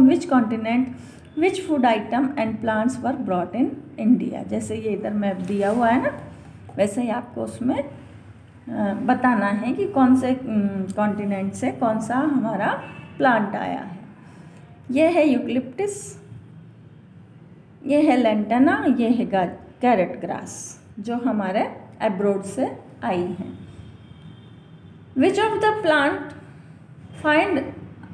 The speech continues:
out and tell", आप search करिए और बताइए, "Which of the plant have you seen around you?" आपके आसपास कौन कौन से plants आप देखते हैं?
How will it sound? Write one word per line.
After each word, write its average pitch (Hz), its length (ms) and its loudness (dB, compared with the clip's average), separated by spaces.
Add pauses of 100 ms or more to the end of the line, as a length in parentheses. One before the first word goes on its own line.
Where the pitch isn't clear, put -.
out 285 220 4 (100)
and 311 160 6
tell", 196 280 2 (580)
आप 247 420 0
search 311 240 2
करिए 302 360 4
और 339 140 4
बताइए, 262 580 2
"Which 285 240 0
of 330 120 4
the 330 180 2
plant 302 360 2
have 302 240 0
you 302 200 0
seen 302 220 0
around 185 500 -2
you?" - 100 -10 (680)
आपके 262 300 0
आसपास 302 460 0
कौन 285 240 2
कौन 349 180 0
से 370 120 -2
plants 294 420 2
आप 311 140 2
देखते 294 420 2
हैं? 359 420 -4